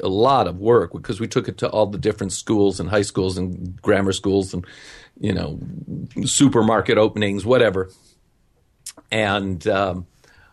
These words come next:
uh, uh, so I did not see any more episodes of Star Trek at all until I think I saw one around Christmas vacation. And, um, then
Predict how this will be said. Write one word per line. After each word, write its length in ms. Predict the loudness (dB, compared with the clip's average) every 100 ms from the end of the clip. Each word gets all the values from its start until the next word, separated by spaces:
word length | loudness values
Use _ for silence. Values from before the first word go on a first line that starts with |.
| _ _
uh, 360 | -4 -2 -4 -6
uh, 300 | -4 -2 -2
so 180 | 0 2
I 100 | 4
did 220 | 4 2
not 240 | 2 -2 -4
see 320 | -4 -4 -2
any 180 | 0 2
more 320 | 4 4 2
episodes 460 | -2 -4 0 -2 -2
of 100 | -4
Star 240 | 0 2
Trek 340 | 2 -2 -4 -8 -4
at 220 | -2 0
all 340 | 0 0 -2 -8 _
until 420 | -8 0 2 2 -2
I 80 | -4
think 220 | -4 -2
I 60 | -2
saw 220 | 0 0
one 300 | 2 0 0
around 240 | -2 -6
Christmas 340 | -2 -4 -2 -6
vacation. 640 | -4 -2 -2 -2 -6 -12 _ _ -20 -20 -20 -20 _ -2
And, 640 | 2 2 2 2 0 -2 -4
um, 720 | 0 2 4 2 0 -4 -10 -18 -16
then 800 | -14 2 4 4 2 -2 -8